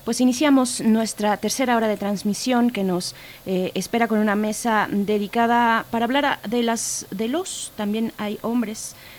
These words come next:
y también las trabajadoras, que su mayoría son mujeres, trabajadoras del hogar. Vamos a estar conversando en unos momentos más con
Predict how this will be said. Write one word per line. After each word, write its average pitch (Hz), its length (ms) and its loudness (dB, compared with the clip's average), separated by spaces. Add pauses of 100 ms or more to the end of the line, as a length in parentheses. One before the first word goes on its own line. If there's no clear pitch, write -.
(120)
y 220 180 -4
también 214 260 0
las 220 140 -2
trabajadoras, 226 560 0
que 208 100 -6
su 190 240 -6
mayoría 185 380 -4
son 202 200 -4
mujeres, 208 440 -4
trabajadoras 180 540 -4
del 180 120 -2
hogar. 208 300 0 (280)
Vamos 185 200 -4
a - 20 -8
estar 185 220 -6
conversando 190 520 -4
en 185 60 0
unos 185 260 -4
momentos 180 480 -6
más 185 240 -4
con 180 220 -2